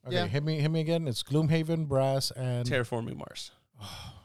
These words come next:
Speaker 3: See, I know it's
Speaker 2: I would, I would buy Brass Birmingham, too.
Speaker 3: Mm-hmm. <sighs> What do you think?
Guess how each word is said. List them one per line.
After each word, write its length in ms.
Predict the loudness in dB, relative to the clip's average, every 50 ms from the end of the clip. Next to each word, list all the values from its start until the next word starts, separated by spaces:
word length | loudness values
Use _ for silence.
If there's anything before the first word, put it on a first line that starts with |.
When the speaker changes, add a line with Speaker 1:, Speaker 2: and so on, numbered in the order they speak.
| _ _ _ _ _ _ _ _ _ -16 -6
Speaker 3:
See, 80 | 0 2
I 100 | 2 4
know 120 | 4 4
it's 100 | 6 8
Speaker 2:
I 60 | 8
would, 180 | 8 8 6 4 2
I 120 | 6 6
would 160 | 8 8 6 6
buy 180 | 6 4 4 4
Brass 240 | 2 0 -2 -2 -2
Birmingham, 500 | -4 -6 -6 -4 -6 -6 -6 -8 -8 -8
too. 220 | -8 -10 -10 -10 -12 _ _ _ _
Speaker 3:
Mm-hmm. 220 | -20 -20 -20 -20 -20 _ _ _
<sighs> 60 | -12 -10 -10 -10 -12 -14 -18 -20 -20 _ _ _ _ _ _ _ _ _ _ _ _ _ _ _ _ _ _ _ _ _ _ _ _ _ _ _ _ _ _ _ _ _ _ _ _ _ _ _ _ _
What 60 | -12
do 40 | -10
you 60 | -10
think? 180 | -10 -10 -12